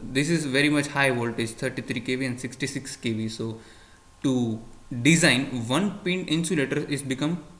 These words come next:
very much difficult because a very thick single piece insulator, porcelain insulator,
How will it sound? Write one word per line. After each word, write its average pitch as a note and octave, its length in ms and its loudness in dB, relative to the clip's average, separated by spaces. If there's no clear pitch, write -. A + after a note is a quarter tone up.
very C3 340 0
much C#3+ 200 0
difficult C#3+ 440 2
because B2 380 0
a B2+ 60 2
very C3+ 380 6
thick F#3 340 0
single D3 360 2
piece C3+ 320 -2
insulator, C3+ 540 0
porcelain C3 600 -2
insulator, D3 580 -2